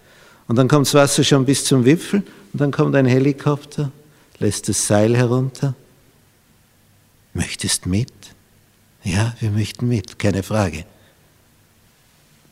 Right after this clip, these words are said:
Und er fliegt mit uns weg. So werden die, die auf Jesus Seite stehen, von Engeln aus diesem Chaos herausgeholt.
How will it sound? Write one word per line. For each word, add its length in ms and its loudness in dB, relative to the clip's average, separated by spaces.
Und 120 -4
er 80 -6
fliegt 340 -4
mit 140 -2
uns 300 -6
weg. 160 -14
So 260 -2
werden 460 2
die, 460 0
die 100 -2
auf 100 -6
Jesus 460 0
Seite 360 0
stehen, 580 -4
von 280 -4
Engeln 560 -4
aus 220 -8
diesem 380 -8
Chaos 580 -6
herausgeholt. 720 -8